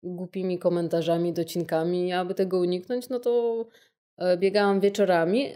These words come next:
lub właśnie odkryłam pewnego dnia wspaniałą drogę polną, <laughs> która prowadziła w bezkresne pola, y, bez ludzi i to mi się tak spodobało, to bieganie.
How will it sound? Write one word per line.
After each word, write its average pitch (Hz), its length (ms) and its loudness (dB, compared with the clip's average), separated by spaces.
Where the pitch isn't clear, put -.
lub 226 340 2
właśnie 190 480 0
odkryłam 208 500 2
pewnego 202 460 0
dnia 170 540 -2
wspaniałą 269 600 4
drogę 214 380 4
polną, 185 720 2
<laughs> 294 400 -4
która 240 240 4
prowadziła 247 960 4
w 190 120 -10
bezkresne 220 680 4
pola, 226 640 6
y, - 40 2
bez 233 220 4
ludzi 226 580 2
i 220 40 -2
to 220 120 2
mi 220 120 2
się 214 120 -8
tak 254 260 -2
spodobało, 185 680 4
to 196 100 -2
bieganie. 180 580 0